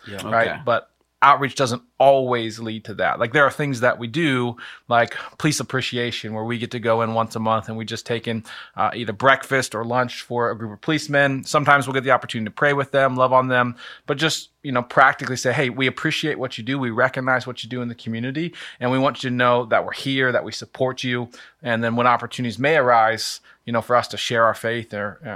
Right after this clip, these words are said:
Speaker 2: uh, you know, engage in that manner, we do, but we don't always evangelize when we're reaching out to, like, the police officers,
Speaker 1: Mm-hmm.
Speaker 2: for instance.
Speaker 1: So,
Speaker 3: So it sounds like evangelism, <clears throat> there's a necessity for it to be, for it to fall under the category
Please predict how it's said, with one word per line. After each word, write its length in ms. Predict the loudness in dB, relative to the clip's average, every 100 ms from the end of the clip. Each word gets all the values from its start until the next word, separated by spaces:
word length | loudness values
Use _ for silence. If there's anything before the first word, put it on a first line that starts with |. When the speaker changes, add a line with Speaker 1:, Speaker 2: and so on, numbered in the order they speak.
| -12
Speaker 2:
uh, 40 | -16 -12
you 120 | -8
know, 140 | -8
engage 420 | -6 -4 -2 -2 -2
in 80 |
that 140 | -4 -2
manner, 220 | -4 -4
we 100 | -6
do, 480 | -4 -2 0 -2 -6 _ -20 -8 2
but 240 | 2 2 -4
we 100 | -2
don't 160 | -2 4
always 340 | 4 6 2 0
evangelize 680 | 2 2 2 2 2 2 -2
when 180 | -4
we're 100 | -4
reaching 360 | -6 -6 -6 -4
out 180 | -4 -4
to, 140 | -8
like, 220 | -8 -8 -10
the 80 |
police 300 | -8 -6 -6 -8
officers, 400 | -12 -14 -12 -10
Speaker 1:
Mm-hmm. 100 | -10
Speaker 2:
for 60 |
instance. 480 | -12 -16 -20 -18 -18 _ _ -20 -18 -18
Speaker 1:
So, 220 | -10 -8
Speaker 3:
So 200 | -2 0 0
it 100 | 2
sounds 340 | 4 4 2
like 540 | 0 0 -2 -6 -14 -12 -8
evangelism, 1200 | -2 2 2 2 -2 -2 -2 -4 -2 -4 -4 -6
<clears throat> 40 |
there's 220 | -4 -2
a 60 | -2
necessity 880 | -4 -2 0 0 0 -4 -4 -4 -6
for 240 | -4 -2
it 100 | -2
to 60 | -6
be, 140 | -8 -10
for 320 | -10 -4 -2
it 120 | -2
to 80 | -6
fall 320 | 0 2 2 0
under 200 | -2 -4
the 160 | -6
category 680 | -4 -4 -2 -2 -4 -4